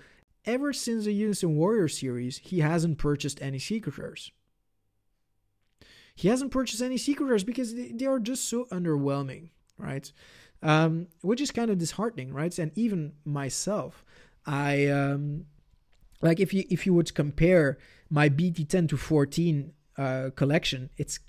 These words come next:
tiny. It's tiny compared to B T one to nine. It's tiny,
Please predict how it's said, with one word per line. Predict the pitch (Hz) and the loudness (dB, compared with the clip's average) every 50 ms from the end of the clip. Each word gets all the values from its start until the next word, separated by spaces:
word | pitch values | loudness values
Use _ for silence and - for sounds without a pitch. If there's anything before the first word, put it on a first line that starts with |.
| - _ | -20 _
tiny. | - - 330 359 381 370 311 220 151 139 123 - - - _ _ | -8 -6 -4 -2 0 0 2 2 2 0 -2 -6 -10 -16 _ _
It's | - 196 180 - - | -4 -4 -4 -4 -6
tiny | - 180 208 254 294 285 202 151 131 | -4 -2 -2 -2 0 0 -2 -2 -2
compared | - 143 139 139 - 151 143 143 | -2 -2 0 2 2 2 2 2
to | 151 | 0
B | 143 139 147 147 | -2 0 -2 -2
T | 147 - 147 | 0 -2 -2
one | 139 143 143 | 0 0 -2
to | 135 - | -4 -4
nine. | 139 135 135 139 131 131 165 165 | -4 -4 -4 -4 -6 -6 -8 -6
It's | - 170 165 - - - | -6 -8 -6 -6 -10 -12
tiny, | - - 247 294 330 285 190 135 - | -10 -8 -6 -6 -4 -4 -4 -4 -6